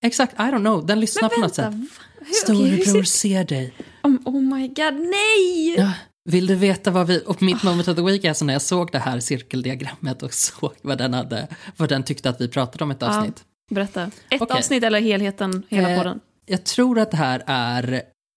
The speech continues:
Speaker 1: det, det kan vara hela podden, men jag vet
Speaker 2: Mm.
Speaker 1: inte. Jag fattade det som att det var ett avsnitt. Det blev lite roligare om det var ett avsnitt.
Speaker 2: Okej.
Speaker 1: Eh,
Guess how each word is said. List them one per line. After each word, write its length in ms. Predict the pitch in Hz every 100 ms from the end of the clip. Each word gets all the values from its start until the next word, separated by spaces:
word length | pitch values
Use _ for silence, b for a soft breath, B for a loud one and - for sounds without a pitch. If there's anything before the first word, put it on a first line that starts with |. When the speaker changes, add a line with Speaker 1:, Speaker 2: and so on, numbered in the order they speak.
| _ _ -
Speaker 1:
det, 160 | 170 190
det 100 | 185
kan 260 | 180 220 185
vara 120 | 143
hela 240 | 143 123
podden, 460 | 123 160 120 101 98
men 160 | 143
jag 100 | 151
vet 140 | 151 156
Speaker 2:
Mm. 100 | 165
Speaker 1:
inte. 100 | 170
Jag 320 | 143 175 180
fattade 560 | 175 - 143 - 170 147
det 100 | 123
som 180 | - 127
att 100 | 120
det 60 |
var 180 | 123 120
ett 180 | 127 -
avsnitt. 400 | 127 120 143 143
Det 60 | 151
blev 140 | 190
lite 260 | 185 147 127
roligare 320 | 117 117 117
om 80 | 117
det 60 |
var 100 | 92
ett 100 | 87
avsnitt. 360 | 80 - 98 - -
Speaker 2:
Okej. 220 | 196 160 - B B - -
Speaker 1:
Eh, 320 | 127 117 110